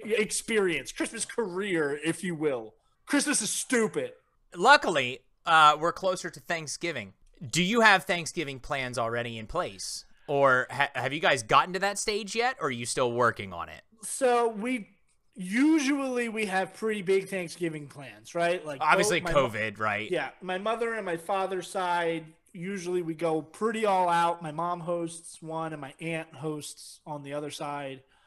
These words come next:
Speaker 1: But this year,
Speaker 2: Not gonna
Speaker 1: we're
Speaker 2: work
Speaker 1: just
Speaker 2: out.
Speaker 1: not, we're just not doing it. Um, rumor has it that the, uh, my sisters and I are gonna go to my mom's house, just, just us,
Speaker 2: Mm-hmm.
Speaker 1: for,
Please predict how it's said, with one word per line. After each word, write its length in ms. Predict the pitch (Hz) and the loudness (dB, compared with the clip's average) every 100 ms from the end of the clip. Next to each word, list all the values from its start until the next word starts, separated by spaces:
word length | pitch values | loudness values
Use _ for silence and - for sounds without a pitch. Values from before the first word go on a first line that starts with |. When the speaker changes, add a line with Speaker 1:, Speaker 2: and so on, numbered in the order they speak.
| _ _ _ _ _ - | _ _ _ _ _ -4
Speaker 1:
But 300 | 175 160 160 | -2 -2 -2
this 260 | 202 208 214 | -4 -2 -2
year, 520 | 185 170 165 151 - _ _ _ _ | -2 0 0 -4 -12 _ _ _ _
Speaker 2:
Not 180 | 120 110 | -6 -6
gonna 120 | 104 | -6
Speaker 1:
we're 60 | 101 | -8
Speaker 2:
work 80 | 98 | -4
Speaker 1:
just 140 | 113 117 | 0 0
Speaker 2:
out. 80 | |
Speaker 1:
not, 160 | 147 139 - | -2 -8 -12
we're 120 | 175 | -8
just 220 | 160 156 151 | -8 -8 -8
not 180 | 135 | -10
doing 240 | 127 123 120 | -10 -14 -16
it. 160 | 127 _ | -20 _
Um, 380 | 156 151 147 147 - _ _ _ _ _ _ _ - | -10 -6 -6 -10 -18 _ _ _ _ _ _ _ -12
rumor 360 | 156 196 196 | -6 -4 -4
has 320 | 180 180 175 175 | -2 -2 -2 -4
it 220 | 165 165 | -8 -8
that 300 | 143 139 - _ _ _ _ _ _ - | -12 -12 -18 _ _ _ _ _ _ -14
the, 300 | 147 147 147 | -10 -10 -10
uh, 160 | 139 127 | -12 -10
my 80 | 135 | -10
sisters 400 | - 170 165 151 | -8 -6 -8 -6
and 80 | |
I 80 | 147 | -6
are 40 | 143 | -6
gonna 200 | 143 139 | -10 -12
go 120 | 139 | -12
to 60 | |
my 140 | 131 123 | -12 -12
mom's 380 | 139 147 151 143 | -8 -8 -8 -10
house, 340 | 156 151 - | -8 -8 -10
just, 360 | - 147 - - _ _ _ | -14 -14 -14 -20 _ _ _
just 300 | - 170 170 | -8 -6 -4
us, 400 | 185 175 175 - _ _ | -2 -2 -4 -16 _ _
Speaker 2:
Mm-hmm. 280 | 120 110 107 120 _ _ _ | -16 -14 -14 -14 _ _ _
Speaker 1:
for, 640 | 170 160 151 151 147 | -6 -4 -4 -4 -6